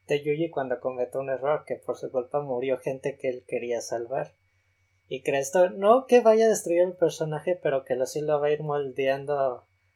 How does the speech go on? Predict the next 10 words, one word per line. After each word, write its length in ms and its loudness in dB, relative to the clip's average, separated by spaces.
a 140 0
ser 180 -4
un 420 -8
buen 200 -4
protagonista. 880 -4
Y 400 -6
eso 200 0
me 120 2
gusta 300 2
mucho. 440 -6